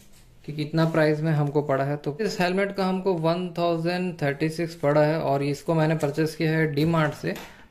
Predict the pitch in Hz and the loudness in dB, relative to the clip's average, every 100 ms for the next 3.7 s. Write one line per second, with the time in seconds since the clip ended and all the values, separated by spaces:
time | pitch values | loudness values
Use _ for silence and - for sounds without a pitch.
0 | - 151 143 160 175 180 175 170 156 165 | -2 0 0 0 -2 -2 -2 -4 -2 -2
1 | 160 170 151 147 165 - 170 165 160 151 | -2 -4 -6 -4 -6 -4 -4 -6 -8 -6
2 | 147 214 - - - - - - - 139 | -6 -8 -14 -18 -20 -20 -20 -16 -6 0
3 | 147 156 160 165 170 165 | 2 4 2 2 2 0